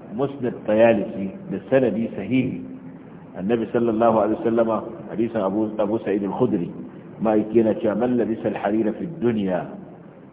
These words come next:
lam yalbashu fil akhirah. Wa in dakhala al-janna, labisahu ahlu al-janna wa lam yalbashu huwa." Kaga wannan nassi ne karara, baya buƙatar tawili. Annabi ya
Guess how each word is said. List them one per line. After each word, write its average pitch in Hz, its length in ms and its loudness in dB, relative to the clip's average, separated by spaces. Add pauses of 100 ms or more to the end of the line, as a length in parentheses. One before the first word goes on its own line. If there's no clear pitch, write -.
(120)
lam 123 320 0
yalbashu 98 760 -2
fil 82 220 -10
akhirah. 85 480 -8 (840)
Wa 92 180 -4
in 151 300 0
dakhala 131 400 6
al-janna, 120 880 0
labisahu 113 840 0
ahlu 113 320 2
al-janna 123 480 0
wa 101 100 2
lam 120 160 0
yalbashu 104 720 -4
huwa." 101 240 -2 (1000)
Kaga 104 140 -2
wannan 117 300 4
nassi 120 420 0
ne 104 140 -2
karara, 117 480 2 (520)
baya 120 260 0
buƙatar 101 500 -6
tawili. 95 400 -2 (640)
Annabi 110 320 2
ya 110 40 -2